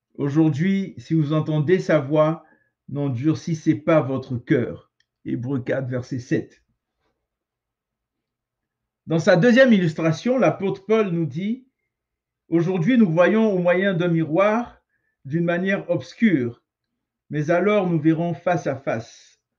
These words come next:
Un Corinthiens treize, douze. Qu'est-ce que cela signifie ?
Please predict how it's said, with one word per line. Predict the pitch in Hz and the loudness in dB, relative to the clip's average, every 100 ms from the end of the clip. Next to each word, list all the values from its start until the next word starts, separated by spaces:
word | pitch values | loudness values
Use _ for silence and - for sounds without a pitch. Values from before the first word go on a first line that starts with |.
| _ _ | _ _
Un | 139 | -10
Corinthiens | 151 147 143 165 156 | -8 -6 -4 -2 0
treize, | 160 143 | 0 -2
douze. | 120 131 107 - _ _ _ _ _ _ _ _ _ _ - | -4 -6 -8 -14 _ _ _ _ _ _ _ _ _ _ -8
Qu'est-ce | 180 | -4
que | 285 | -4
cela | 247 165 165 | 0 4 2
signifie ? | 156 143 131 - 120 104 _ | 2 -4 -6 -6 -8 -8 _